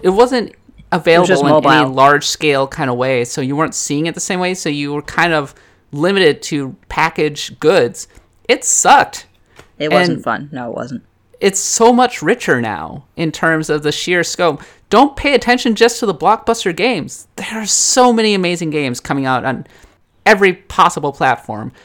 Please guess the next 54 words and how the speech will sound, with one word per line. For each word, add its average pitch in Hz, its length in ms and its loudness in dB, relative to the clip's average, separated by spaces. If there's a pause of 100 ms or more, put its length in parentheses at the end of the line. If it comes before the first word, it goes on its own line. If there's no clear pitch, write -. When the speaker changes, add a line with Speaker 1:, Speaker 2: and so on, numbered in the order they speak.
(200)
Speaker 1:
If 151 240 -4
you 156 280 0
like 147 220 -2
a - 60 -2
certain 185 240 0
kind 190 180 2
of 190 100 -2
game, 214 420 -4
you 165 120 -10
can 190 200 -4
play 208 180 0
it 214 60 0
on 220 100 0
the 220 80 -2
Nintendo 240 380 -2
Switch, 247 420 -6
or 117 100 -4
you 127 60 -6
can 175 100 -10
play 220 120 0
it 220 80 0
on 233 80 0
P 254 220 -2
C 254 260 -2
if 123 200 -2
you're, 135 120 -2
like, 131 240 -4
really 139 200 0
obsessed 139 320 -2
with - 120 -12
graphics, 175 520 0
or 127 100 -2
if 123 120 -8
you 147 80 -2
want 160 280 0
true, - 320 -2
pure 175 200 -4
innovation, 185 420 -4
play 175 140 -4
V 160 140 -6
R. - 100 -14 (300)
Okay, - 240 -6 (120)
Speaker 2:
Yeah. 180 220 -6
Speaker 1:
I'm 147 220 0
getting 220 220 4
off 240 120 2
my 208 80 2
soapbox. 156 540 0
I 151 60 -6
just 160 200 -4
wanted 151 200 2
to 139 40 -8
say - 200 -6
that. - 720 -2